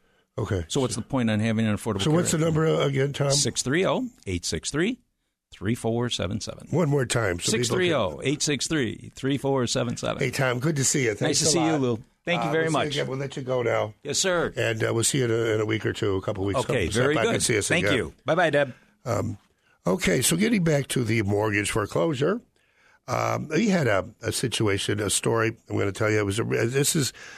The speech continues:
Speaker 1: this is, and I, we love all our clients. We, well, we love, love 'em all, but we like all our clients and try to do a great job for everyone regardless. But there's,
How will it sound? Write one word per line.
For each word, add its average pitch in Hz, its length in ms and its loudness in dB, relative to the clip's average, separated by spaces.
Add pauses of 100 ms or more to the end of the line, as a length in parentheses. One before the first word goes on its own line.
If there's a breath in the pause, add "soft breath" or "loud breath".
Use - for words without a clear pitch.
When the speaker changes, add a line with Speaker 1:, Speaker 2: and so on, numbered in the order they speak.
(140 loud breath)
Speaker 1:
this 190 220 2
is, 135 280 0
and 127 240 2
I, 143 200 2
we 175 240 2
love 156 200 2
all 123 160 0
our 113 100 0
clients. 110 460 -2
We, 135 280 -2 (480 loud breath)
well, 107 120 0
we 92 120 0
love, 95 240 -2
love 117 220 0
'em 101 140 -2
all, 104 140 0
but 104 140 -2
we 120 80 0
like 143 260 0
all 127 80 2
our 110 140 0
clients 98 420 -2 (500 loud breath)
and 113 380 -2
try 120 140 0
to 110 80 -2
do 110 120 0
a 101 60 -2
great 110 220 -4
job 98 200 0
for 110 120 -4
everyone 101 360 0
regardless. 95 440 -2
But 107 160 -6
there's, 110 260 -2